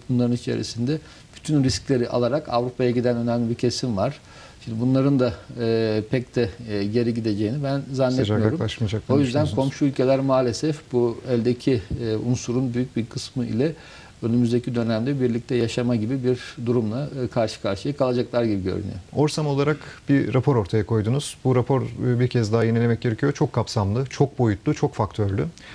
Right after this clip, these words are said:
Speaker 2: E, biz kısa bir sürede, e, raporda ne anlatmak istediğinizi, hangi noktalara işaret ettiğinizi açıklamak, e, izleyicilerimize biraz duyurmak istedik.
Speaker 1: Tabii.
Speaker 2: Size çok teşekkür ediyoruz
Speaker 1: Biz
Speaker 2: Sayın
Speaker 1: teşekkür
Speaker 2: Kardeş.
Speaker 1: ederiz.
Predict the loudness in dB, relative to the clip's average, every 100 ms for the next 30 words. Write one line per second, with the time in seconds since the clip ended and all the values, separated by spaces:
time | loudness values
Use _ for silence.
0 | -20 -6 2 4 4 2 2 2 0 -4
1 | -2 0 2 0 2 2 4 2 0 -2
2 | -2 0 2 2 0 2 2 2 2 0
3 | -2 -10 -2 2 4 4 2 2 2 0
4 | 0 0 -4 -12 -10 -2 0 2 0 0
5 | 0 0 2 2 2 0 2 2 2 0
6 | -2 -2 -2 0 -2 0 0 2 2 0
7 | -2 -16 -18 -6 -6 -2 0 0 -2 -8
8 | -6 0 2 0 -2 0 2 2 2 2
9 | 2 2 2 2 4 4 4 0 -2 -2
10 | -2 -8 -20 -14 -8 -2 2 2 2 0
11 | 0 0 2 2 0 -2 -6 -2 2 2
12 | 2 2 2 0 -4